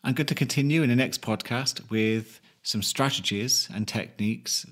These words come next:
that made a big difference to me when it came to treating my anxiety. I really didn't know how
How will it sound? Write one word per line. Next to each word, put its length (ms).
that 300
made 220
a 60
big 420
difference 600
to 120
me 380
when 140
it 80
came 180
to 80
treating 380
my 140
anxiety. 800
I 60
really 280
didn't 280
know 380
how 560